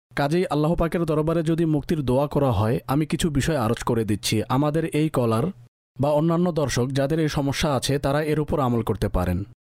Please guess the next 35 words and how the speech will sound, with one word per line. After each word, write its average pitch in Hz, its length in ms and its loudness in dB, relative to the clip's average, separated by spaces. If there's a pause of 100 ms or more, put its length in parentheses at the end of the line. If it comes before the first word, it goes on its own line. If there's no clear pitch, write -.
(180)
প্রথমত, 190 440 2
শোয়ার 165 340 0
পূর্বে 131 380 0
ইয়া 147 260 2
মুতাকাব্বিরু 139 800 0
একুশ 151 320 0
বার 156 180 -2
পাঠ - 220 -4
করে 113 200 0
নিবেন। 104 320 0
পূর্বাপর 160 520 0
তিন 151 260 0
তিনবার 156 360 0
দরুদে 135 320 0
পাকের 135 300 -2
সাথে। 92 500 -2
তো 147 80 0
ইনশাল্লাহ 170 440 2
এর 175 140 0
বরকত 147 360 0
অর্জিত 127 400 0
হবে 110 300 0
এবং 135 240 2
ভয়ঙ্কর 143 380 2
স্বপ্ন 156 300 -2
আসা 139 220 0
বন্ধ 120 260 0
হয়ে 104 280 2
যাবে। 82 320 -2 (460)
দ্বিতীয়ত, 147 580 0
শোয়ার 170 360 0
পূর্বে 180 360 0
উযু 143 340 0
করে 117 280 0
নিবেন 95 400 0